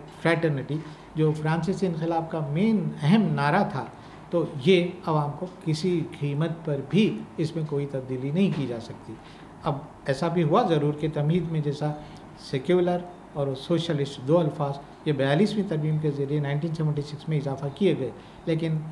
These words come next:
ये बात हमारे जहन में होनी चाहिए कि इस तमहीद को, इस केस में जो basic structure वाज़े किया गया है, इसको कभी भी बदला नहीं जा सकता और ये सबसे बड़ी ज़मानत है जो सारे हिंदुस्तानी अवाम को हासिल है। तो इस तरह हिंदुस्तानियों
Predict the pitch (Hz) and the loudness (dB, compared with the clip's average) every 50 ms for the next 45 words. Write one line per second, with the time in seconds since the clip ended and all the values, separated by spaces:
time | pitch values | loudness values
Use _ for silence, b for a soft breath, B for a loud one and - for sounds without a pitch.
0 | - - - 147 165 170 156 156 156 156 156 147 135 143 147 143 143 135 123 135 | -10 -4 0 2 2 2 4 2 2 0 0 -2 -4 -4 -2 -2 -2 -2 0 2
1 | 139 165 190 196 180 170 165 156 151 151 156 139 131 131 135 131 131 B B B | 4 4 4 4 4 4 4 2 2 2 2 0 0 0 0 -2 -2 B B B
2 | B B B 165 160 165 196 190 165 - - - - - 143 131 131 123 120 151 | B B B -2 0 2 2 0 0 0 -6 -10 -6 -4 -4 -4 -4 -4 -2 0
3 | 185 196 180 - - - - - 156 151 151 151 151 - 170 156 - - - - | 0 0 0 -2 -6 -10 -6 -4 -2 0 0 -2 -4 -4 -6 -6 -6 -8 -8 -4
4 | 156 143 - - 165 151 139 147 127 - 143 143 - - 165 160 156 147 - - | -4 -4 -4 -4 -4 -2 -2 -2 -2 -2 -4 -2 -2 -2 -2 -2 -2 -6 -6 -4
5 | - 151 - - 185 175 156 147 147 139 135 143 135 - - 143 139 135 131 135 | -6 -6 -4 -2 -2 0 2 2 0 0 0 -2 -4 -2 -2 -2 -2 -2 -2 -2
6 | 131 131 131 B B B B B - 160 160 - 147 143 - 135 127 127 139 143 | -4 -4 -6 B B B B B -6 -6 -4 -2 -4 -4 -2 -4 -4 -2 -2 0
7 | 151 156 127 131 127 - 139 135 127 131 156 160 147 143 135 - - 120 113 - | 0 0 0 0 -2 -2 -4 -4 -2 0 0 2 2 0 0 -2 -6 -10 -10 -10
8 | - 127 - B B B B - 160 151 147 139 127 - - 156 - - 226 208 | -14 -14 -14 B B B B -4 -2 0 0 0 -2 -2 -2 -2 2 4 4 4
9 | 180 165 156 151 151 143 135 139 143 139 139 - - 139 143 B B B B - | 4 4 2 2 0 0 -2 -4 -4 -6 -6 -6 -6 -8 -8 B B B B -6
10 | 151 139 139 - - 151 156 156 160 156 143 143 135 135 135 - 139 135 135 135 | -6 -6 -4 -2 -2 0 2 2 2 2 0 0 -2 -4 -6 -6 -8 -8 -6 -8
11 | 131 120 120 123 123 123 - 135 135 135 139 139 - - 120 107 101 101 - B | -8 -8 -10 -10 -10 -10 -10 -8 -6 -4 -4 -4 -4 -6 -10 -10 -10 -14 -14 B
12 | B B B B B - 135 127 - - - 175 - - 175 156 147 139 143 - | B B B B B -8 -8 -8 -6 -2 -2 -2 0 0 0 0 0 0 -2 -4
13 | - B B B B B B - 151 156 165 170 165 - 170 156 151 143 139 135 | -10 B B B B B B 0 2 2 4 2 2 2 0 2 2 0 0 -4
14 | 135 | -6